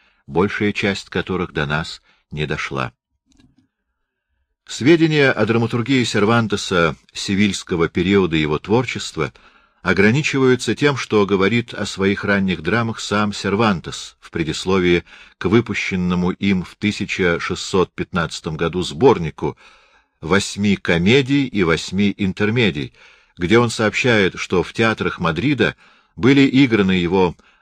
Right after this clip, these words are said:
"Алжирские нравы", а также "Разрушение Нумансии"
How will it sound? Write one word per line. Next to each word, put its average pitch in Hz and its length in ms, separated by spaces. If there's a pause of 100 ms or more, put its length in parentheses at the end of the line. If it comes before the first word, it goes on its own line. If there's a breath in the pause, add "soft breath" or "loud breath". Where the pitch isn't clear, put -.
"Алжирские 101 800
нравы", 78 520 (400 loud breath)
а 80 120
также 87 540 (100)
"Разрушение 104 760
Нумансии" 101 760